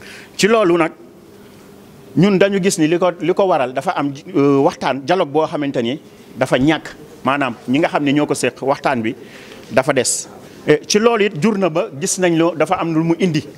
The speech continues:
mooy mool yi nga xamante ni tey au lieu ñu dem géej pour nappi, dañuy dem géej pour jaar ca géej ga pour dem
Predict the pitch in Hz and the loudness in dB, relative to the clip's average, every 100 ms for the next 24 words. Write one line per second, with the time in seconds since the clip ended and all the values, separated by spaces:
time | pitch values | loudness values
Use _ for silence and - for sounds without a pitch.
0 | - 131 156 156 160 165 156 160 160 151 | -10 0 0 2 2 2 2 0 -2 -2
1 | 147 139 131 120 147 170 196 185 165 147 | 0 0 0 -2 0 2 4 4 0 0
2 | 127 120 147 147 143 123 123 147 147 139 | 0 -2 -2 -2 -2 0 0 2 2 0
3 | 120 123 - - - 123 135 151 151 139 | 0 -2 -4 -14 -4 0 2 0 0 -2
4 | 131 127 131 120 | 0 0 0 -2